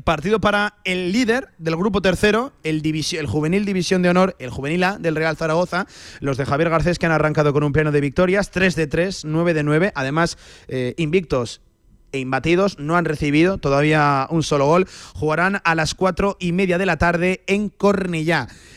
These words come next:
El Huesca, el Juvenil A del Huesca, hará lo propio, también a domicilio, también el sábado, seis y media de la tarde,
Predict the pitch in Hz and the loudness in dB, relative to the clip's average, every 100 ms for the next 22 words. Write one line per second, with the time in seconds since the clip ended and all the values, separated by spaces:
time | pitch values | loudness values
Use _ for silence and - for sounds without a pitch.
0 | - 165 165 220 214 233 254 294 151 165 | -2 0 4 4 2 0 -2 -4 -6 -2
1 | 165 180 202 190 175 214 - 226 254 - | -2 0 0 0 0 0 0 -2 -2 -4
2 | 165 175 180 156 202 202 226 247 262 147 | 0 0 0 0 0 2 0 0 -2 -6
3 | 175 196 180 170 202 214 226 151 156 202 | -2 -2 0 0 0 0 0 0 -2 0
4 | 180 196 190 202 208 - 202 208 208 - | 0 2 2 0 -2 -4 -4 -4 -6 -6
5 | 175 196 185 190 151 180 175 190 | -4 -2 0 -2 0 0 0 -2